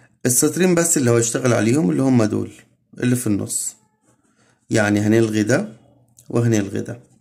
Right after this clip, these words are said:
يبقى احنا هنقول ان احنا عندنا سطرين. طيب، في حروف بتطلع فوق السطرين، في حروف بين السطرين بالظبط،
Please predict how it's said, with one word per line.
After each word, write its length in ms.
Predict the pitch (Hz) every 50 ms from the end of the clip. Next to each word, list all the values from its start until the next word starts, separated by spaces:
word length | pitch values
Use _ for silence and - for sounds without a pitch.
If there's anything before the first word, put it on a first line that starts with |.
| _ _ _ _ - - _ _ - _ _ _ _ -
يبقى 220 | 127 120 131 131
احنا 300 | 131 131 123 110 101 101
هنقول 380 | 104 104 110 131 131 147 170 180
ان 180 | 160 131 120
احنا 220 | 113 117 117 107 101
عندنا 360 | 98 98 98 104 117 113 107
سطرين. 640 | 107 - 110 104 - - 113 131 180 233 247 - - - _ _ _ _ _ _ - - - _ _ _ _ _ _ _ _ _ _ _ _ _ _ _ _ _ _ _ -
طيب، 200 | 123 113 - - _ _ _ _ _ _
في 200 | - - 143 139
حروف 280 | 127 - 123 120 123 123
بتطلع 520 | 120 117 - - 131 135 131 - 117 104
فوق 240 | 123 - - 127 127
السطرين، 520 | 123 123 - 131 127 127 151 165 170 175 180 - _ _ _ _ _
في 220 | _ - 120 120
حروف 280 | 117 120 120 120 120 113
بين 320 | 113 113 123 135 147 160
السطرين 560 | 165 151 - - 143 131 - 151 151 160 160 151
بالظبط، 640 | 156 147 139 - 180 - - - - - - -